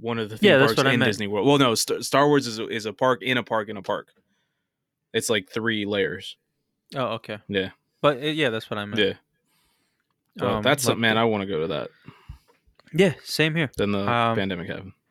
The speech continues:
Speaker 2: the Star Wars one, right?
Speaker 1: Yeah, yeah.
Speaker 2: I wanna go to that one and the Harry Potter one in Universal.
Speaker 1: The Harry Potter one's, <clears throat> it's, trust me, it's not gonna be as, as great as, uh, everybody makes it out to be.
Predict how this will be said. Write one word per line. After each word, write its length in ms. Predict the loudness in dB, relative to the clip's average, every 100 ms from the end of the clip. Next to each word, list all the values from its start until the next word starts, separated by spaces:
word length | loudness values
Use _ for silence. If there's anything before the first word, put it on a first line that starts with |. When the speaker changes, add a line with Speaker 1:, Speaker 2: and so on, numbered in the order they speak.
| _ _ _ _ _ _ -20 -14 -4
Speaker 2:
the 280 | 0 0
Star 260 | -2 0 0
Wars 180 | 0 -6
one, 140 | -8 -6
right? 120 | -2
Speaker 1:
Yeah, 140 | -2 -4
yeah. 180 | -14 -14 _ _ _ -4
Speaker 2:
I 60 |
wanna 120 | -2 0
go 180 | -2
to 100 | 0
that 200 | 0 0
one 120 | 2 -2
and 100 | -2
the 60 |
Harry 200 | -4 -4
Potter 280 | -2 -2 -2
one 220 | -6 -12 -16 _ -12
in 100 | -10
Universal. 580 | -10 -8 -10 -8 -14 -14 _ _ 0
Speaker 1:
The 100 | 2
Harry 180 | 2 4
Potter 220 | 4 4
one's, 400 | 0 -2 -6 -10 _ -8
<clears throat> 540 | -8 -8 -14 _ _
it's, 300 | -12 -10 -10 -12 _ _ -12
trust 240 | -12 -10
me, 80 | -12
it's 140 | -10
not 160 | -10 -8
gonna 100 | -10
be 140 | -10
as, 220 | -12 -14 -14
as 120 | -14
great 260 | -10 -8 -8 -8
as, 200 | -12 -12
uh, 200 | -12 -16 _ -10
everybody 380 | -8 -6 -8 -10 _ _ -20
makes 240 | -14 -10
it 60 | -10
out 80 | -10
to 60 |
be. 80 | -14